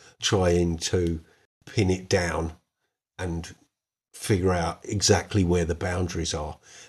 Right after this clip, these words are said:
And, uh, yeah, it was just a, just a really interesting piece that, that I think is well worth looking at for anybody interested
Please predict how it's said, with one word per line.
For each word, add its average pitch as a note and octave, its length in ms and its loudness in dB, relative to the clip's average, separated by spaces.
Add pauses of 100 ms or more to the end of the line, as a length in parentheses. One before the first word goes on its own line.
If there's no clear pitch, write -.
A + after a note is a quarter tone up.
(100)
And, G#2 360 4
uh, G#2+ 300 2
yeah, C3 200 4
it F#2 120 -2
was G#2 140 0
just - 260 0
a, G2 80 4
just A#2 460 0
a G2+ 80 6
really G2 640 6 (880)
interesting F#2+ 1500 0 (320)
piece F#2+ 480 0
that, - 460 -2
that F2 340 -6
I F#2 240 -4
think F2+ 340 -4
is E2+ 240 -4
well F2 200 -2
worth E2 320 -4 (400)
looking F#2 320 0
at E2 220 0 (340)
for F#2 180 0
anybody E2+ 680 2 (380)
interested F#2+ 880 0